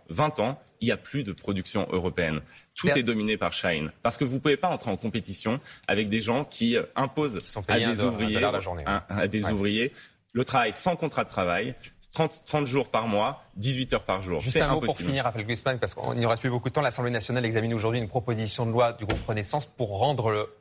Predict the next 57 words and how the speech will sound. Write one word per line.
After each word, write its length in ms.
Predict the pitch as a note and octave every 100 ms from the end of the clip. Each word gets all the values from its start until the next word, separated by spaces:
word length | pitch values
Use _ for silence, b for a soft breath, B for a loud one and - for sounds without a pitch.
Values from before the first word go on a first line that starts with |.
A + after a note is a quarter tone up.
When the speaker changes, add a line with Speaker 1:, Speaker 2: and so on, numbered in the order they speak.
| _
Speaker 2:
drapeau 340 | G2 A2 A#2 B2+
européen 460 | A2 G#2 G#2+ A#2 -
obligatoire 580 | D3 C#3+ C3+ A#2+ - C#3+
sur 120 | G2+
le 40 |
fronton 360 | - A#2+ A#2 D#3
des 100 | A#2+
mairies. 240 | A2 A2
Il 60 | A2
y 20 |
a 40 | A#2
un 20 |
grand 220 | A#2+ E3+
débat. 320 | D#3 A#2 B2 B B
Ça 140 | -
plaît 160 | C3 C#3
pas, 100 | F3+
y 80 | E3
compris 260 | C#3+ -
au 60 | D#3
modem, 340 | D#3 C3+ C3
qui 80 | A#2+
dit : « 100 | C3
C'est 160 | D#3 -
pas 100 | D#3+
une 100 | D3
priorité. » 560 | - A#2+ A2+ G2+ G2 B B -
Et 160 | -
vous, 280 | C3+ C#3 F3
avec 180 | D#3+ C#3+
re-, 240 | - C3 -
avec 220 | A#2+ A#2
votre 260 | B2 A2+ -
regard 220 | C3 C3+
européen, 420 | A2 A2+ - C3+
vous 100 | D#3
dites 160 | A#2 A#2
quoi ? 220 | - G2+ B B -
Il 180 | F2
faut 140 | - E3
aller 140 | D#3+
au 60 | D#3
bout 120 | D3+
de 40 |
cette 260 | C3 C#3+ -
loi, 220 | D3+ D#3+
c'est 160 | E3+ A2+
faut 140 | -
nos 300 | B2 A#2+ C3
valeurs 220 | B2 C3+
européennes 280 | B2+ C3+ D3
qu'il 100 | C#3+
faut 100 | -
défendre, 360 | B2+ A#2+ F#3+ F#3
ou 160 | C3 D3
c'est 100 | C#3
secondaire ? 440 | A2 G#2+ F#2+ E2+